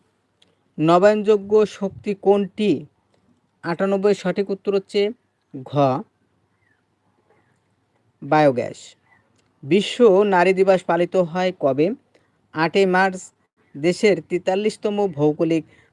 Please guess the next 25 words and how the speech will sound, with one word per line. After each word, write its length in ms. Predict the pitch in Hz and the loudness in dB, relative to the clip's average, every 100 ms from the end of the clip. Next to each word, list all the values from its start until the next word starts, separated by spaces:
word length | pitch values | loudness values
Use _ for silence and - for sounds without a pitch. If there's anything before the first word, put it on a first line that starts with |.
| - | -4
নির্দেশক 580 | 156 165 185 180 208 190 | -2 -2 -4 -4 -4 -6
পণ্য 320 | 170 175 175 175 | -6 -4 -2 -4
কোনটি? 600 | 151 147 139 - 139 123 _ _ _ _ _ - | -2 -4 -4 -4 -6 -6 _ _ _ _ _ -8
পণ্য 300 | 165 180 202 | -4 -2 0
হচ্ছে 480 | 202 196 220 214 214 | -2 -4 -2 -2 -2
একশো 280 | 160 - 190 | -8 -8 -8
নম্বর 200 | 185 185 | -4 -4
সঠিক 340 | - 170 190 | -6 -8 -8
উত্তর 220 | 185 196 | -8 -8
হচ্ছে 360 | 185 - 196 202 - _ _ _ | -8 -6 -6 -6 -10 _ _ _
সুন্দরবনের 760 | - 190 190 190 185 185 180 | -8 -4 -2 -2 0 0 0
মধু। 480 | 151 135 147 139 123 - _ _ _ _ _ - - _ _ - | -2 -2 -2 -2 -6 -12 _ _ _ _ _ -20 -20 _ _ -4
প্রিয় 200 | 175 175 | 0 2
ভিউয়ার্স, 380 | 170 123 - - _ _ _ _ - | 2 0 -2 -18 _ _ _ _ -8
যারা 400 | 135 147 131 - - | -2 0 0 -2 -10
এতক্ষণ, 640 | 143 170 - - 185 156 | -10 -8 -8 -4 -2 -2
আহ, 180 | 165 165 | -2 -4
ভিডিওটি 440 | 160 147 160 160 | -4 -4 -2 -4
দেখলেন, 500 | 165 156 165 160 131 131 - _ - | -2 -2 0 -4 -4 -10 -20 _ -10
যারা 380 | 135 143 147 147 | -4 0 0 -2
সাবস্ক্রাইব 480 | - 139 - 180 175 | -6 -10 -6 -4 -2
করেননি, 300 | 185 170 147 | -2 -2 -2
আমি 180 | 143 165 | -4 -4
মনে 220 | 175 175 | -4 -4
করি 260 | 170 180 | -2 -4